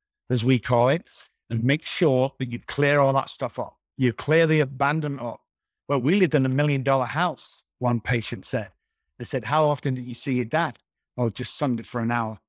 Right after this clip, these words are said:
"Why?" "He was working all the time." That's abandonment.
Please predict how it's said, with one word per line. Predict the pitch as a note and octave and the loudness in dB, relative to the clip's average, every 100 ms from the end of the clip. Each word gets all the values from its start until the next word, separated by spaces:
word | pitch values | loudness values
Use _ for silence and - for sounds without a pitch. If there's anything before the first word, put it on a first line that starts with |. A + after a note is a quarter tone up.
| _ | _
"Why?" | - A#2 D3 D#3 - _ - | -4 0 0 0 -4 _ 0
"He | |
was | B2+ | 0
working | G#2+ D3 E3+ C#3 | 4 2 2 0
all | C3 | 0
the | A#2 | -2
time." | - A#2 G2+ _ _ | -4 -4 -6 _ _
That's | C#3 D#3+ G#3+ | -4 0 -2
abandonment. | G3 A#2 A#2 B2+ C3+ F3+ | -2 -4 0 2 4 2